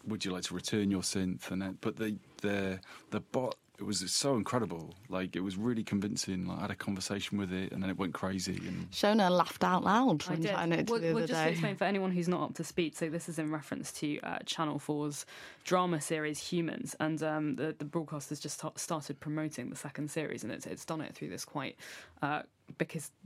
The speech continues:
Speaker 3: the series is about robots, uh, or synths. Um, quite cleverly, they've built a synth or bot or synth-powered bot for Facebook Messenger, and it talks to you, and it's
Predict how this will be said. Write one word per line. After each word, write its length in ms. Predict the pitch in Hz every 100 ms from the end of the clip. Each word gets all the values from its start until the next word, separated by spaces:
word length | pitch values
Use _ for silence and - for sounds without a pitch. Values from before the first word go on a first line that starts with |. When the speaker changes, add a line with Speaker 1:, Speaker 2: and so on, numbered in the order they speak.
| 170
Speaker 3:
the 80 | 147
series 340 | - 151 139
is 120 | 151
about 260 | 147 139 -
robots, 640 | 151 151 - - - - -
uh, 100 | 143
or 160 | - 143
synths. 500 | - 151 - - -
Um, 200 | 156 147
quite 300 | - - 170
cleverly, 480 | - 175 156 151 147
they've 240 | 147 147 135
built 320 | 160 - -
a 60 | 143
synth 380 | - 143 - -
or 140 | 151
bot 340 | 139 139 - -
or 60 |
synth-powered 520 | 147 151 - 147 147 147
bot 260 | - -
for 160 | - -
Facebook 420 | - - - -
Messenger, 420 | - 151 160 147
and 100 | -
it 120 | - -
talks 300 | 214 - -
to 100 | 190
you, 60 |
and 80 | 165
it's 160 | 151